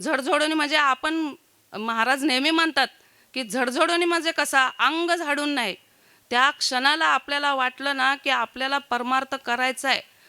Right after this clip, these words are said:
की लगेच त्या परमार्थाला लागलं पाहिजे. "मी आत्ता जातो, नंतर जातो, कुणी बोलवलंय, या परत घरी,"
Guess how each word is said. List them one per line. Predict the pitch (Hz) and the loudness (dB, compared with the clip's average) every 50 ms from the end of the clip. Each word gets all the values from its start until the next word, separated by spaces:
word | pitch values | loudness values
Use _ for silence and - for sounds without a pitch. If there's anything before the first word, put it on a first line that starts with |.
| _ _ | _ _
की | - 262 254 247 220 233 | -8 -6 -6 -4 -4 -4
लगेच | 254 247 233 285 320 320 - - | -2 2 2 2 2 2 -2 -4
त्या | 302 302 | -4 -2
परमार्थाला | - - 285 277 254 269 269 277 277 - 285 277 277 269 | -2 -2 -4 -2 -2 -2 -2 -2 -4 -4 -2 -2 0 0
लागलं | 269 247 240 226 233 254 254 | 0 -2 -2 -2 -4 -6 -4
पाहिजे. | 247 262 247 233 214 233 208 | -2 -2 -4 -2 -4 -6 -6
"मी | 214 233 | -4 -2
आत्ता | 247 233 220 214 - - 240 247 | -2 -2 -2 -2 -4 -4 -4 -2
जातो, | 233 247 233 220 - 233 233 233 233 | 0 -2 -2 -2 -4 -6 -4 -4 -4
नंतर | 233 233 233 220 208 - 247 247 240 | -4 -6 -6 -8 -8 -6 -6 -6 -4
जातो, | 240 240 220 220 - 220 226 226 226 - - - - - _ | -4 -4 -6 -4 -6 -6 -6 -6 -6 -10 -14 -20 -20 -14 _
कुणी | - 277 277 277 285 | -4 0 0 0 0
बोलवलंय, | 247 269 269 262 254 262 262 262 262 262 262 262 254 | 2 2 2 2 2 0 0 0 0 0 0 0 0
या | 262 254 262 | 0 0 0
परत | 269 - 277 262 269 269 | 0 0 0 0 0 -2
घरी," | 240 220 208 262 247 233 262 254 247 | -2 -4 -4 -4 -2 -2 -4 -4 -4